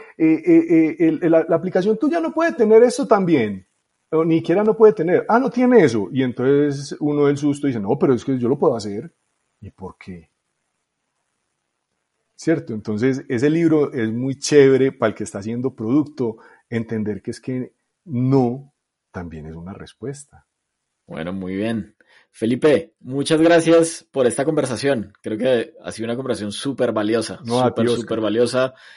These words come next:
Speaker 2: y seguramente a todo el mundo que nos escuche le, le va a encantar. Así que muchas gracias por el tiempo y por haberte tomado este espacio, eh, digamos, como con tanta pasión y con tanta sinceridad. Creo que me encantó eso.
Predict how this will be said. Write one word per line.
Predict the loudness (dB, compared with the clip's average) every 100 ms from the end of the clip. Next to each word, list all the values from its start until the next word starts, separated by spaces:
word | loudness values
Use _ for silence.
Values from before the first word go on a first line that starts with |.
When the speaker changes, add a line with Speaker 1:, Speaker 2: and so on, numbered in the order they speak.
| _
Speaker 2:
y | -18 -12
seguramente | -8 -6 -4 -4 -4 -2 -2 -2
a | -6 -4
todo | 0 0
el | -2
mundo | -4 -4
que |
nos | -6 -8
escuche | -12 -12 -6 -6 -6 _ _ _ _ _
le, | -4 -2 -2 -6
le | -6
va | -6
a |
encantar. | -8 -10 -6 -8 -8 _ _ -18
Así | -16
que | -12
muchas | -10 -8 -6
gracias | -4 -4 -4 -10 -14 _ _
por | -4 -2
el | -2 -2
tiempo | -2 0 2 2 0
y | -4 -10
por | -6 -6 -6
haberte | -4 -4 -4 -6
tomado | -4 -4 -4 -4 -6 -10 _ _ _ _ _ _ _ -4
este | -2 -4
espacio, | -2 -2 0 0 0 0 -4 _ _
eh, | -10 -4 -4 -4
digamos, | -6 -8 -8
como | -8 -8
con | -8
tanta | -8 -8 -4
pasión | -4 -2 -4 -4 -10 -16
y | -16
con | -14 -10
tanta | -8 -6 -6
sinceridad. | -6 -8 -6 -4 -4 -4 -8 _ -16
Creo | -12
que | -4 -4 -6 -12
me | -12
encantó | -10 -8 -6
eso. | -6 -8